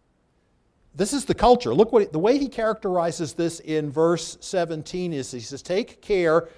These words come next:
that you are not carried away with the error of lawless people." Now, we've seen that word lawless before. Let's go back. Chapter two, I want to show you where it occurs. Verse six, "If by turning," I'm sorry, yeah,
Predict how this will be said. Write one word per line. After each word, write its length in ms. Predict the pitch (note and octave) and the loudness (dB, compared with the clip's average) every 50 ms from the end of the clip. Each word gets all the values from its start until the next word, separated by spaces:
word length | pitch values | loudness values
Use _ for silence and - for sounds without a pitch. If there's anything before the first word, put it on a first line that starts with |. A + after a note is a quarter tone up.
| _ _ - | _ _ 0
that 160 | D3+ C#3 C3 | 0 0 0
you 200 | E3 G3 A#3 A3+ | 2 4 6 6
are 100 | G3+ F#3 | 6 6
not 240 | F3+ E3+ D#3 - - | 4 0 -4 -6 -8
carried 320 | - G3 G3 A3 A3 G#3 | -8 -4 0 2 2 2
away 220 | G#3 F#3+ G3 F#3 | 4 2 2 2
with 140 | F3+ E3 D#3 | 2 0 -2
the 160 | - D3+ - - | -4 -8 -8 -6
error 380 | - F3+ G3+ G#3 G3 F3+ F#3 - | -4 -2 0 2 2 2 2 0
of 180 | D#3 D3 C3+ | -2 -6 -4
lawless 480 | C#3 D3+ E3 F3 F3+ F#3 F#3 F3+ F3 - | -2 0 2 4 4 4 2 0 -2 -4
people." 480 | - - A#3 A#3 - - A#2+ - - - _ _ _ - | -8 -8 -8 -6 -4 -4 -4 -4 -4 -10 _ _ _ -6
Now, 120 | D#3+ F3 | -4 -2
we've 180 | F#3+ G#3+ G#3 - | 0 0 -2 -2
seen 220 | - D4 D#4+ D#4+ | -4 -2 -2 0
that 180 | D4+ C4+ B3 A#3 | 0 -2 -2 2
word 200 | B3 A#3+ A#3 A3+ | 4 4 4 4
lawless 420 | A3+ A3+ A3+ A3 G#3+ G3+ F#3 - | 4 4 4 4 2 2 -2 -4
before. 600 | - E3+ C#3+ - C#4+ C#4+ C#4 F#3 A2+ F2+ - - _ _ _ _ _ _ _ _ _ _ _ _ _ _ _ _ _ _ _ _ _ _ _ _ _ _ | -8 -16 -8 -2 0 2 4 4 2 0 -2 -10 _ _ _ _ _ _ _ _ _ _ _ _ _ _ _ _ _ _ _ _ _ _ _ _ _ _
Let's 160 | - C#3+ C#3+ - | -6 -6 -6 -4
go 80 | - | -2
back. 440 | D#3+ E3 C#3 F#2 C#2+ - _ _ _ | 2 2 2 0 -2 -6 _ _ _
Chapter 360 | - - D#3+ D3 - - F#3+ | -10 -6 -6 -6 -6 -6 -8
two, 240 | F3+ - - F#3 D#3+ | -6 -4 0 2 2
I 20 | |
want 160 | D3 C#3+ D3 C#3+ | 2 0 -2 -6
to 60 | C3 | -6
show 180 | - - E3+ | -4 0 0
you 180 | E3 D3 D3 C#3+ | 0 2 0 -2
where 220 | C3+ C#3+ D3 D3 | -2 0 2 2
it 60 | C3 B2 | 2 0
occurs. 560 | A#2+ - - D#3+ C3+ G#2 D#2+ - - - - _ _ _ _ | -2 -2 0 0 0 0 -2 -8 -14 -18 -20 _ _ _ _
Verse 240 | - C3+ C3+ C3 - | -2 -2 0 0 -2
six, 480 | - - D3 G#2+ - - - - - - _ _ _ _ _ _ _ _ _ _ _ _ _ - | 0 0 0 0 0 -4 -12 -14 -14 -14 _ _ _ _ _ _ _ _ _ _ _ _ _ 4
"If 300 | F3 G3+ A#3+ A#3 - - | 6 6 6 6 2 -4
by 160 | - A3+ A#3+ | -2 0 0
turning," 840 | A#3 A#3 - - - A#3 A3+ A3 G#3+ F3 C#3+ C3 B2+ B2+ D3 E3 E3 - _ _ - | -2 -4 -6 -8 -4 0 0 2 2 2 0 0 -2 -2 -4 -6 -8 -10 _ _ -8
I'm 140 | - C#3 B2+ | -8 -6 -4
sorry, 300 | - D3+ C3 A#2 A2+ A#2 - | 0 0 2 2 0 -2 -4
yeah, 180 | C#3 C3 G2+ | -4 -4 -4